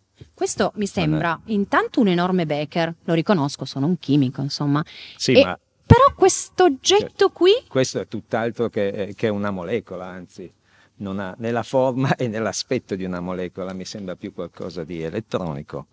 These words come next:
Speaker 1: Esatto, non è effettivamente una molecola, ma è la scheda madre di un computer, quella che, mm, si trova in tutti,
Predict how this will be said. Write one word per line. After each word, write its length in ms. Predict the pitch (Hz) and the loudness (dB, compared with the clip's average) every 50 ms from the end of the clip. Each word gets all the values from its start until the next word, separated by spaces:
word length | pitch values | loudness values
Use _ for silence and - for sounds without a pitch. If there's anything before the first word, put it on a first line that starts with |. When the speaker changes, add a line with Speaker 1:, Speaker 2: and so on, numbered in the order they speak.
| - - | -10 -6
Speaker 1:
Esatto, 520 | 220 202 190 202 185 180 170 - - 190 165 | -2 2 2 4 2 2 0 -4 -4 -4 0
non 220 | 175 185 180 175 | 0 0 2 2
è 240 | 180 175 170 151 - _ | 0 -2 -2 -4 -8 _
effettivamente 640 | 202 180 - 175 - - 175 175 170 180 180 180 180 | -14 -8 -8 -6 -6 -4 -2 -2 -2 -2 -2 -4 -4
una 100 | - 196 | -2 -2
molecola, 420 | 294 392 277 156 - - 254 269 | -2 -2 -2 -2 -4 -4 -2 -2
ma 180 | 214 180 170 170 | -2 0 0 -2
è 160 | 170 240 294 - - | -2 -4 -4 -6 -6
la 120 | 202 214 | -4 -2
scheda 400 | 220 - - - 190 156 180 226 | 0 -2 -2 -2 -2 -2 -2 -2
madre 460 | 226 139 139 156 170 190 233 285 285 - _ _ _ _ | -4 -6 -6 -8 -8 -6 -6 -6 -8 -12 _ _ _ _
di 120 | _ 220 208 | _ -2 2
un 120 | 208 226 | 2 2
computer, 580 | 208 - 165 156 - 285 233 170 - 143 143 151 - _ _ _ _ _ _ | 2 0 -4 -6 -4 -4 -4 -4 -4 -8 -12 -12 -18 _ _ _ _ _ _
quella 280 | - 320 254 185 190 | -4 -2 0 0 -2
che, 480 | 185 - 196 202 226 220 165 160 160 143 | -2 -2 0 0 0 0 0 -2 -4 -6
mm, 500 | 139 - 131 123 - - 190 190 - - | -8 -10 -14 -16 -18 -18 -18 -18 -16 -14
si 180 | - - 233 226 | -4 -2 -2 0
trova 480 | - 220 190 175 160 160 202 220 220 | 2 2 2 2 2 0 0 0 0
in 160 | 196 180 185 180 | 0 0 0 0
tutti, 440 | - 349 - _ - 202 175 160 | 0 0 0 _ 0 0 0 0